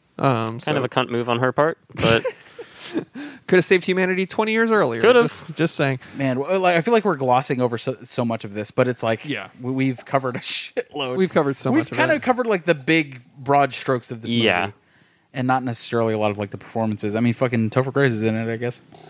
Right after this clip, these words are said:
Speaker 2: Yeah, I
Speaker 1: Yeah.
Speaker 2: mean, he's just another one of those side characters that you're like, it's fine.
Speaker 3: It's
Speaker 1: Yeah.
Speaker 3: fine.
Speaker 1: Um,
Speaker 3: Even, like, we didn't even necessarily talk too much about M-,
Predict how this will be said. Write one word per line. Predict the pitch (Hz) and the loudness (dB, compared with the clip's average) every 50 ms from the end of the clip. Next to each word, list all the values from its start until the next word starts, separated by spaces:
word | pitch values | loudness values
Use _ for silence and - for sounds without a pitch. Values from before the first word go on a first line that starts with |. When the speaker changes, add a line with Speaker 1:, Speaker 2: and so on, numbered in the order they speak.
| - - _ | -20 -8 _
Speaker 2:
Yeah, | 156 165 160 165 165 156 165 156 | 0 2 4 4 4 4 4 4
I | 143 160 | 4 2
Speaker 1:
Yeah. | 165 | 4
Speaker 2:
mean, | 165 160 156 165 | 4 4 4 4
he's | 160 190 196 180 | 2 2 0 2
just | - 143 127 - | 0 0 0 2
another | 123 110 107 101 98 | 2 2 4 4 4
one | 98 98 | 2 2
of | 95 | 2
those | 95 95 - | 0 -2 0
side | - 95 90 87 | -2 -2 -2 -2
characters | - 98 95 92 104 101 92 92 | -2 -2 -2 0 0 -2 -2 0
that | 104 92 95 | 0 0 0
you're | 95 92 | 2 2
like, | 92 90 90 - - | 2 0 0 0 0
it's | - 107 - - | 0 -2 -2 -2
fine. | - - 90 85 85 85 90 90 - _ _ _ _ _ | -4 -4 -2 -2 -2 -4 -6 -8 -10 _ _ _ _ _
Speaker 3:
It's | 156 147 - | -12 -8 -4
Speaker 1:
Yeah. | - 123 123 107 104 107 - - - - - - - - _ - | -2 -2 -2 -2 -4 -8 -14 -20 -20 -16 -16 -16 -16 -8 _ 2
Speaker 3:
fine. | 160 | 4
Speaker 1:
Um, | 165 160 165 160 160 160 160 151 143 143 151 - _ _ _ - | 4 6 6 6 4 4 4 2 0 -2 -6 -10 _ _ _ -14
Speaker 3:
Even, | 151 165 131 165 | -14 -12 -6 -2
like, | 156 156 135 | -2 -2 0
we | 156 196 | 0 0
didn't | 240 247 214 | 0 0 0
even | 175 160 151 147 143 | -2 -2 -2 -2 -4
necessarily | 147 151 - - 175 165 151 | -4 -4 -4 -6 -8 -6 -2
talk | - 170 165 160 - | 0 0 0 0 -2
too | - 165 | -4 -4
much | 160 156 | -4 -4
about | 156 151 147 131 | -4 -4 -4 -4
M-, | 117 98 113 117 | -4 -8 -10 -10